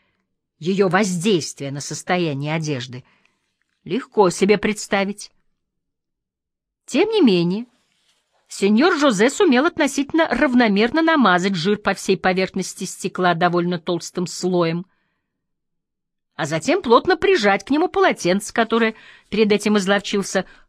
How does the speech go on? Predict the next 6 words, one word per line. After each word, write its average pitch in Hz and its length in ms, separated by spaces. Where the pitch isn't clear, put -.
конвульсивно 202 760
скособочись, 196 1080
извлечь 185 680
из - 180
кармана 175 460
плаща. 175 580